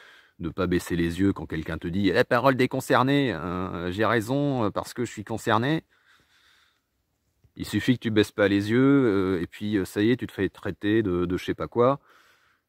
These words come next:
Bon, comme, euh, moi, j'aime pas trop les arguments d'autorité, parce que, euh, l'autorité, en général, euh, j'aime pas trop. Alors, euh, bah, il y a des gens qui, voilà, qui, qui me détestent pour ça, hein,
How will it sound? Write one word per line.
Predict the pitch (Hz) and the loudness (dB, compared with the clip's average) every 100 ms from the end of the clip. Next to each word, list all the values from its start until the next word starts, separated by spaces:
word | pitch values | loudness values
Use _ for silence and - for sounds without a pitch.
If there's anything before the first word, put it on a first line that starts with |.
| _ _ | _ _
Bon, | 92 107 127 120 | -2 0 0 -2
comme, | 95 90 | -4 -2
euh, | 87 | 0
moi, | 101 | 2
j'aime | 101 92 | 2 2
pas | 95 95 | -2 -2
trop | 104 | 2
les | 101 | 2
arguments | 95 85 90 87 | 2 0 -2 -2
d'autorité, | 92 - 87 85 104 104 | -2 -2 -4 -4 0 0
parce | 104 - - | -2 -10 -12
que, | 87 | -6
euh, | 85 78 | -4 -4
l'autorité, | 87 82 82 85 90 | -4 -6 -8 -6 -4
en | 85 | -4
général, | 78 80 80 87 87 | -4 -4 -2 0 -2
euh, | 73 73 76 73 | -2 -4 -6 -6
j'aime | 73 76 | -6 -8
pas | 76 | -8
trop. | 73 110 123 - | -4 0 0 -2
Alors, | 87 76 73 | -6 -6 -6
euh, | 73 71 69 | -8 -8 -10
bah, | 73 76 | -8 -6
il | |
y | 80 | -4
a | |
des | 76 | -6
gens | 76 90 | -6 -6
qui, | 90 - 78 76 76 - - - - - - _ _ | -8 -12 -12 -10 -12 -14 -20 -20 -20 -20 -20 _ _
voilà, | 113 135 156 | 4 6 6
qui, | 147 - 98 95 | 4 -4 -4 -6
qui | - | -6
me | 98 | -6
détestent | 101 120 113 123 | -4 -4 -4 -4
pour | 110 131 | -6 -2
ça, | - 165 | 4 6
hein, | 156 143 147 | 6 6 2